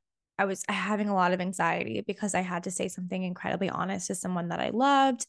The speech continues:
and I knew they were going to be mad at me or upset or frustrated. And I was projecting and, and using, letting anxiety run my mind of all the things that potentially could happen from that conversation without having any, like, concrete or, like,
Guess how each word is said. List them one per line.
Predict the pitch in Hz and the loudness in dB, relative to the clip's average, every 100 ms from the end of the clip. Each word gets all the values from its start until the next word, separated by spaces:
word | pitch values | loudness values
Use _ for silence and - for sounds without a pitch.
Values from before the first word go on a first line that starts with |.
| - | -8
and | 196 | -6
I | 175 | -2
knew | 180 | -2
they | 180 | 0
were | 175 160 | -2 -2
going | - | -4
to | - | -4
be | - | -2
mad | 220 269 294 | 2 4 6
at | 277 | 4
me | 269 269 262 247 | 4 4 4 4
or | 180 170 - | 2 0 -2
upset | - - - 233 220 | -4 -4 -2 0 0
or | - | -2
frustrated. | - 208 196 - 220 208 202 | -4 -6 -4 0 2 2 2
And | 185 180 - - - _ - | 0 -6 -14 -20 -20 _ -2
I | 196 | 0
was | 196 180 - _ _ | 0 -2 -6 _ _
projecting | - 233 214 208 - 220 220 214 | 0 2 4 0 4 6 6 4
and, | 202 185 - | 0 -4 -4
and | 190 190 196 190 - - - _ _ _ _ - | -4 -2 -4 -6 -18 -20 -20 _ _ _ _ 4
using, | 269 269 277 247 | 6 6 4 6
letting | 285 311 285 | 6 6 4
anxiety | 262 226 226 226 | 4 4 6 4
run | 214 214 | 2 2
my | 196 | 0
mind | 180 170 175 180 | 0 -4 -4 -4
of | 180 180 - _ - | -4 -6 -14 _ 2
all | 214 170 110 87 | 6 6 6 4
the | 233 220 - _ 254 | 4 2 0 _ 0
things | 254 247 240 | 2 2 2
that | 214 - | 0 -2
potentially | 233 - 240 226 208 | -6 -2 -2 -2 -6
could | - 220 214 | -2 -2 0
happen | 190 175 - 208 | 0 0 0 -2
from | 220 226 | 0 0
that | 220 | 0
conversation | 226 233 226 226 240 226 247 254 | -2 -2 -2 -4 -4 -2 0 0
without | 214 170 - | 0 -2 -4
having | - - 180 | -4 -6 -4
any, | 175 175 180 | -2 -2 -2
like, | - - | -2 -4
concrete | - - 180 185 190 - | -6 -6 -6 -4 -2 0
or, | 71 67 | 0 0
like, | 57 - | -2 -4